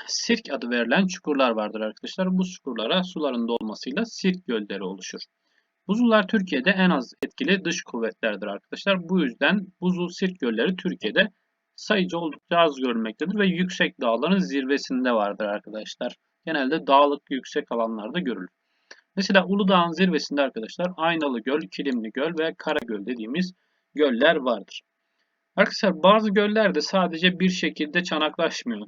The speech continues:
Değişik faaliyetler sonucu çanaklaşıyor. Bunlara karma oluşumlu göller diyoruz arkadaşlar. Nedir? Beyşehir Gölü'nün oluşumunda hem tektonik hareketler hem karstik yapı etkili.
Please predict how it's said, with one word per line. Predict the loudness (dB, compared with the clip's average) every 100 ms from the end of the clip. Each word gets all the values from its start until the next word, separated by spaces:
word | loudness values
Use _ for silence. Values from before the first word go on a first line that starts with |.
| -8
Değişik | -4 -4 -4 -8 0
faaliyetler | 2 4 2 0 -2
sonucu | -2 -6 -6 -6
çanaklaşıyor. | -4 -4 -4 -6 -6 0 0 2
Bunlara | -2 -2 -2 -2
karma | -2 -2 0 -2
oluşumlu | -4 -8 -8 -6 -6
göller | -4 -4 -4 -4
diyoruz | -6 -6
arkadaşlar. | -6 -6 -8 -8 -4 0
Nedir? | 0 0 -6 _ _ _ _
Beyşehir | -4 -2 0 -2 -2 -2
Gölü'nün | -2 0 -2
oluşumunda | -4 -4 -4 -4
hem | -4 -6
tektonik | -6 -6 -4 -4 -2
hareketler | -4 -6 -4 0
hem | 0 0
karstik | 0 0 -4 -14 -14 -20 _ _ _ _ _ _ _ 0
yapı | 0 0 -4
etkili. | -8 -16